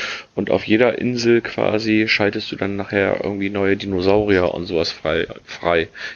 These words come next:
die du quasi auf der ersten Insel noch nicht so kriegst. Und das macht natürlich schon so den Reiz aus, dann da auch dementsprechend weiterzukommen. Ähm, aber es mu-, muss ja auch nicht für jeden irgendwas sein. Also was auch nicht,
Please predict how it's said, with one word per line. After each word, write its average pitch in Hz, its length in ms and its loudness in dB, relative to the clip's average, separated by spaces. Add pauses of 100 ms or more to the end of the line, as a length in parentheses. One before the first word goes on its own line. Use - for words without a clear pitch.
(100)
die - 60 -12
du 87 200 0
quasi 90 360 0
auf - 140 -2
der - 120 2
ersten 82 360 0
Insel 95 300 -8
noch 90 100 -6
nicht 101 160 -8
so - 100 -8
kriegst. - 320 -10
Und - 160 -8
das - 300 -2
macht - 240 -8
natürlich 95 340 -2
schon 98 220 -2
so 101 160 4
den 92 160 2
Reiz 87 320 -2
aus, 92 240 0
dann 95 160 -2
da 98 80 4
auch - 100 4
dementsprechend 87 640 -2
weiterzukommen. 82 680 -6 (760)
Ähm, 92 520 0 (1800)
aber 110 160 2
es 120 140 -2
mu-, 113 100 -4 (160)
muss 127 380 2
ja - 80 8
auch 123 100 4
nicht 123 140 -4
für - 120 -4
jeden 107 280 0
irgendwas 95 300 -6
sein. 87 340 -2
Also 90 280 -4
was 95 180 0
auch 95 160 2
nicht, 101 200 -6